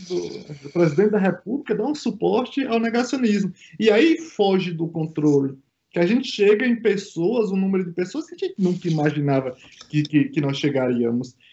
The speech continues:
Entende? Nós, a gente sendo questionado, assim, é incrível. A gente, é, é, em um, de, um, cito comentários, assim, bem comuns de, sobre, sobre,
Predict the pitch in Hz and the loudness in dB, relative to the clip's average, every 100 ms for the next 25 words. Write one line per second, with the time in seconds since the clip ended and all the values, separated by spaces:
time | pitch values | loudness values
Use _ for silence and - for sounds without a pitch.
0 | _ - 139 165 254 233 220 220 214 190 | _ -4 2 4 4 4 2 2 0 2
1 | 185 214 240 254 247 240 240 285 214 170 | 2 0 0 0 0 -2 -2 0 2 2
2 | 214 208 180 - 190 208 202 208 214 - | 2 2 0 -2 0 0 2 0 -2 2
3 | 269 302 180 170 185 202 208 226 226 208 | 4 4 4 2 2 0 -2 -4 -4 -6
4 | - _ _ _ 180 160 180 185 180 180 | -10 _ _ _ -2 2 4 4 4 2
5 | 185 208 208 - _ _ 165 190 196 196 | 0 -2 -4 -8 _ _ -4 -2 -2 -8
6 | - _ 156 - 247 - - - _ _ | -10 _ -20 -8 -6 -6 -16 -20 _ _
7 | _ _ 214 208 247 - _ - 339 339 | _ _ -20 -18 -18 -20 _ -4 0 2
8 | 247 214 226 214 214 208 208 190 240 240 | 2 4 4 4 2 2 0 2 2 2
9 | 254 185 220 220 165 147 147 165 - - | 0 0 2 2 2 -2 -4 -6 -6 0
10 | 170 160 165 165 165 - - - - 160 | 0 2 2 2 -2 -8 -20 -12 -4 0
11 | 151 165 160 151 | 2 4 4 0